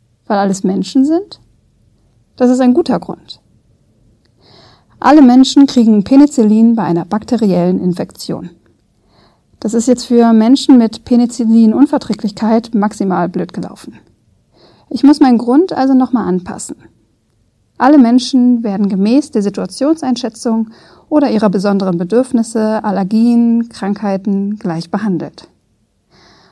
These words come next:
Und da sind wir dann auch schon nicht mehr bei der Gleichbehandlung.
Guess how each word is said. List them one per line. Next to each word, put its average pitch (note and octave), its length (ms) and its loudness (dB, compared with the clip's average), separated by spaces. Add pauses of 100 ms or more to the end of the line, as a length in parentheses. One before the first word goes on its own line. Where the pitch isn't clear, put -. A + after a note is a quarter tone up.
(220)
Und C4+ 120 0
da C#4+ 120 4
sind D4+ 180 4
wir F4+ 60 0
dann C4+ 160 2
auch A3 100 -2
schon G#3+ 220 0
nicht - 200 -2
mehr D4 140 4
bei G3+ 140 0
der G#3+ 160 0
Gleichbehandlung. F#3 880 -6